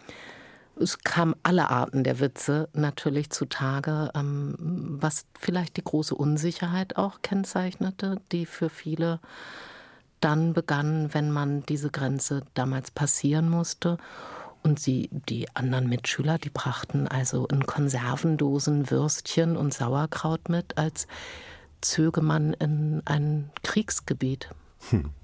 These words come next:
Speaker 2: Wäre interessant, was Sie heute, vierzig Jahre später, sagen und denken. Heute sind Ihre Kinder, wenn ich richtig rechne, der Sohn müsste zweiundzwanzig sein.
Speaker 1: Stimmt.
Speaker 2: Die Tochter zwanzig.
Speaker 1: Stimmt, ja.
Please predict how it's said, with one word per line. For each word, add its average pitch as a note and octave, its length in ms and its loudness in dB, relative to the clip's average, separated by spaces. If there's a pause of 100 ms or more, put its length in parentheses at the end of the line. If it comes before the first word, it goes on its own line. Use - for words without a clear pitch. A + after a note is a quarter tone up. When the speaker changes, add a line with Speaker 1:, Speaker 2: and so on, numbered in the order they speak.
(440)
Speaker 2:
Wäre E2 120 4
interessant, F2+ 520 2
was E2 140 0
Sie F2 80 0
heute, F2+ 420 0
vierzig - 420 -2
Jahre D#2+ 200 0
später, D#2 640 -2
sagen C#2 640 -2
und E2+ 220 -2
denken. D2+ 420 -2 (580)
Heute C#3 440 6
sind C3+ 180 4
Ihre B2+ 220 6
Kinder, D3+ 560 4
wenn A2+ 100 4
ich A2+ 140 4
richtig B2+ 320 0
rechne, D#3 560 2 (280)
der G2 120 -2
Sohn A#2 340 4
müsste C#3 420 0
zweiundzwanzig A#2+ 760 0
sein. C#3 320 2 (320)
Speaker 1:
Stimmt. - 640 0 (180)
Speaker 2:
Die A#2 60 -4 (100)
Tochter - 480 0
zwanzig. A#2+ 720 0
Speaker 1:
Stimmt, D#3+ 540 -2
ja. D3+ 220 0